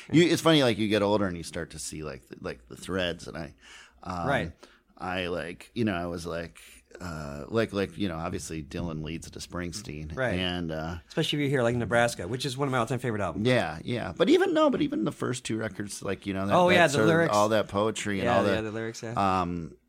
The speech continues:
Speaker 1: and, you know, I mean, Bowie's another thing, like, like, uh, you just hear it in all these things, like, like, well, wow, that Da-, David Bowie, like, like,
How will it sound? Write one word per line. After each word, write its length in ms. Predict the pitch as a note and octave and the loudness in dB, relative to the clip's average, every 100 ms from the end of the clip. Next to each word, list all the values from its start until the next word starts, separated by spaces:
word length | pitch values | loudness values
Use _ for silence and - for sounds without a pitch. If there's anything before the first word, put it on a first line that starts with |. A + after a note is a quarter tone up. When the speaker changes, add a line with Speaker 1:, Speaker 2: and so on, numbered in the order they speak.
| - | -10
Speaker 1:
and, 500 | G2+ F2+ E2+ E2+ - | -6 -6 -6 -10 -10
you 80 | F#2+ | -10
know, 160 | F2+ | -8
I 80 | E2+ | -6
mean, 140 | G2+ F#2 | -4 0
Bowie's 340 | G2 A2 F#2 | 2 2 0
another 320 | F2 F2 G2 | -4 -6 -6
thing, 240 | - - E2 | -8 -12 -10
like, 340 | D#2+ E2 - - | -10 -10 -12 -8
like, 320 | F2 D#2 - - - - - | -8 -10 -18 -20 -20 -20 -12
uh, 320 | E2+ D2+ D2+ D#2 | -10 -8 -8 -8
you 140 | D#2 | -8
just 220 | D#2+ D#2 | -10 -10
hear 200 | - E2+ | -8 -4
it 140 | F2 - | -4 -6
in 100 | D2 | -10
all 220 | - D#2 | -10 -10
these 240 | D#2 - | -10 -14
things, 480 | - F#2 F2+ D#2+ - | -10 -8 -8 -10 -12
like, 240 | D2+ D2+ D2+ - | -12 -14 -16 -18
like, 340 | D2 D2+ - - _ | -16 -16 -20 -20 _
well, 240 | C2+ C#2 - | -14 -12 -12
wow, 360 | F2 G2+ E2+ D2+ | -10 -8 -8 -8
that 320 | E2+ - - | -10 -10 -12
Da-, 220 | F2 - _ | -12 -12 _
David 300 | G2+ G2+ G2 | -12 -10 -8
Bowie, 300 | G2+ B2+ G2 | -8 -6 -6
like, 340 | E2 E2 - _ - - _ - | -8 -10 -14 _ -20 -20 _ -4
like, 240 | F2 | -4